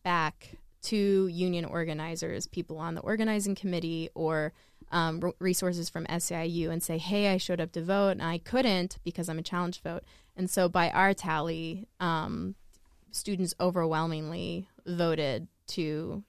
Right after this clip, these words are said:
unionize. But here's the trick, and this was very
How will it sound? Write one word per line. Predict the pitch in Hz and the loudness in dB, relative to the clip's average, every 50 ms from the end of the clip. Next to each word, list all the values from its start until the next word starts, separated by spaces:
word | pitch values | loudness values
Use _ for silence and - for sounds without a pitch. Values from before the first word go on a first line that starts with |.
| _ _ | _ _
unionize. | 190 196 226 247 240 214 180 156 143 156 - 131 101 - - _ _ _ _ _ _ _ _ _ _ _ _ _ | -2 2 4 6 6 6 4 4 2 0 -2 -4 -4 -6 -10 _ _ _ _ _ _ _ _ _ _ _ _ _
But | - 240 269 269 226 196 180 165 - - _ | 6 8 10 10 10 10 8 6 2 -4 _
here's | - - - 226 220 220 208 208 | -12 -4 0 2 2 2 2 0
the | - 196 | -2 -4
trick, | 196 - - - 160 - - _ - - - - _ _ _ _ _ _ _ _ | -4 -2 -2 -2 -2 -2 -4 _ -20 -20 -20 -20 _ _ _ _ _ _ _ _
and | - 180 185 190 | -2 0 2 2
this | 196 190 - 214 | 2 2 2 2
was | 196 190 175 170 170 170 170 175 - - - - - _ _ _ _ _ - | 2 4 4 6 4 4 4 2 0 0 -2 -6 -12 _ _ _ _ _ -2
very | 196 214 233 240 240 233 233 226 226 226 226 | 2 4 6 6 6 6 6 4 4 2 0